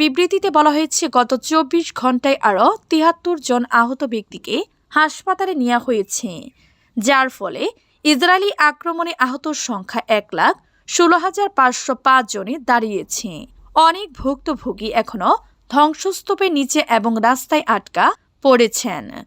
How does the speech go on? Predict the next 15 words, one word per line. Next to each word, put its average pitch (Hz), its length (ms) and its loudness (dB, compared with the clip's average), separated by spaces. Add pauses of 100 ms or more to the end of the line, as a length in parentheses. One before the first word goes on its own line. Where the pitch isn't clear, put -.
(400)
উদ্ধারকারীরা 392 840 4
তাদের 311 420 2
কাছে 247 220 -6
পৌঁছাতে 214 560 -4 (480)
পারছেন 247 400 0 (100)
না। 175 100 -8 (500)
ইরানের 359 420 2 (120)
পরমাণু 311 480 4
স্থাপনায় 330 680 -2
হামলা 320 260 2 (120)
চালাতে 294 460 2
চান 240 300 2
নেতানিয়াহু, 247 640 -2 (440)
ট্রাম্পের 294 480 2 (120)
না। 175 120 -4